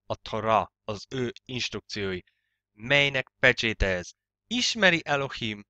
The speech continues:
Jahua az övéit, és álljon el a hamisságtól minden,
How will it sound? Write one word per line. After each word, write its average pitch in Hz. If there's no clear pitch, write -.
Jahua 107
az 101
övéit, 127
és 285
álljon 233
el 131
a 120
hamisságtól 110
minden, 117